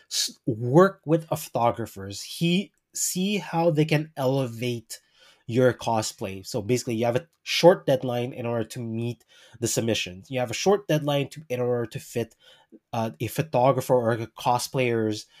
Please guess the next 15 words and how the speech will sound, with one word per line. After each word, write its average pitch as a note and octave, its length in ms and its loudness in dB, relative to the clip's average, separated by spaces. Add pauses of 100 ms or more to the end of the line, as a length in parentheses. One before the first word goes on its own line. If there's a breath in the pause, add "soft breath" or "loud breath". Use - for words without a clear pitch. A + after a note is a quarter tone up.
(240 soft breath)
deadline A2+ 520 2
in A2 80 0
order G#2+ 140 0
to A2 100 -10
work A#2 280 -2
with A2 120 -4
each G2+ 180 -4
other F#2+ 220 -6
and G2 100 -8
everything. F#2+ 340 -12
After B2 220 0
that, C3 120 2
you B2+ 60 4
have B2 160 2
to A#2+ 260 2